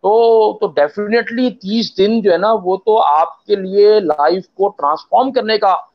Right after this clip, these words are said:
एक जरिया होंगे। और बल्कि मैंने तो इस participant को ये भी किया है कि पिछले हफ्ते जिन्होंने workshop की है,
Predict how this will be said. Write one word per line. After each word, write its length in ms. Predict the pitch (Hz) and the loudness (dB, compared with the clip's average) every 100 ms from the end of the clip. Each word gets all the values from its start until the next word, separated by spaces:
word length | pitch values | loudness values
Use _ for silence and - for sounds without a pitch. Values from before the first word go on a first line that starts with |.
| _ - | _ -14
एक 80 | 151 | -4
जरिया 280 | 147 156 151 | -2 0 0
होंगे। 300 | 117 110 _ _ _ _ | -2 -10 _ _ _ _
और 80 | - - | -10 -4
बल्कि 200 | 151 170 | -4 -2
मैंने 240 | 202 185 208 | -2 -2 0
तो 80 | |
इस 80 | 214 | -2
participant 520 | 214 165 170 175 196 | 0 -2 -4 -4 -4
को 60 | 196 | -2
ये 100 | 170 | -2
भी 140 | 180 | -2
किया 180 | 196 180 | 0 0
है 60 | 185 | 0
कि 100 | 185 | -2
पिछले 300 | 151 139 180 | -10 -4 -2
हफ्ते 140 | 170 | -2
जिन्होंने 220 | 175 170 | -2 -2
workshop 340 | 139 135 175 170 | -2 -2 -2 -2
की 120 | 196 | -2
है, 240 | 208 208 | -2 -2